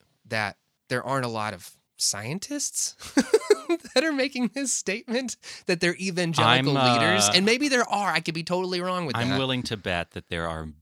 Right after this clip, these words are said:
Speaker 2: zero
Speaker 1: Right, but this seemed like,
Speaker 2: scientists.
Speaker 1: it seems like if you had a scientist in the room,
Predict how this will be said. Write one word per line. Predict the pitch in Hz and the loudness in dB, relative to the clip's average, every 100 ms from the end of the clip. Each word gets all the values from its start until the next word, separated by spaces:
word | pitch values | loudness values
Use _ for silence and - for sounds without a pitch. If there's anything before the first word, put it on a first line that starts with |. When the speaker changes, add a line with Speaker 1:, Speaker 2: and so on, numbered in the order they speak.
| _ 90 | _ -12
Speaker 2:
zero | 87 90 90 85 80 170 | -6 -4 -2 -2 2 2
Speaker 1:
Right, | 156 139 98 | 2 2 0
but | 156 156 | -2 2
this | 190 | 2
seemed | - 226 233 | 4 4 4
like, | 202 175 139 | 2 2 -2
Speaker 2:
scientists. | - | -6
Speaker 1:
it | 147 156 | -2 0
seems | 220 220 | 0 0
like | 190 | -2
if | 175 | -2
you | 180 | -2
had | 165 | -2
a | 151 | 0
scientist | - 165 160 151 | 0 -2 -2 -4
in | 143 | -2
the | 131 | -4
room, | 123 120 113 | -4 -4 -6